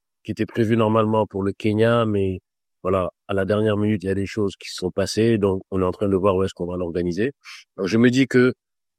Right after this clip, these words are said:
pour que ça puisse aller de l'avant, à chaque fois que nous, nous allons sur le plan africain pour organiser des championnats d'Afrique, il y a des formations que nous faisons en amont avec, euh, certains partenaires qui sont en France. Parce que la majeure partie de mes partenaires, ben oui,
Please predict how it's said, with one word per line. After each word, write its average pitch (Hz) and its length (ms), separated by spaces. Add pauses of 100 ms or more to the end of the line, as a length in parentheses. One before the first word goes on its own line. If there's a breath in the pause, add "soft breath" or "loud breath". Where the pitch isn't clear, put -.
pour 139 160
que 139 100
ça 131 160
puisse 135 200
aller 123 200
de 110 80
l'avant, 117 360 (680)
à 101 100
chaque - 300
fois 160 140
que - 100
nous, 143 140
nous 131 180
allons 127 220
sur 113 260
le 110 100
plan 110 220
africain 110 500
pour 101 140
organiser 98 420
des 92 80
championnats 98 400
d'Afrique, 107 360 (340)
il 98 80
y 104 40
a 104 40
des 110 100
formations 117 520
que 104 100
nous 98 100
faisons 101 240
en 95 180
amont 107 280 (500)
avec, 95 300 (140)
euh, 92 640
certains 113 360
partenaires 110 560
qui 101 100
sont 107 140
en 92 280
France. - 420 (460)
Parce - 120
que 107 80
la 104 80
majeure 104 300
partie 98 260
de 98 60
mes 98 80
partenaires, 101 420
ben 90 220
oui, 107 240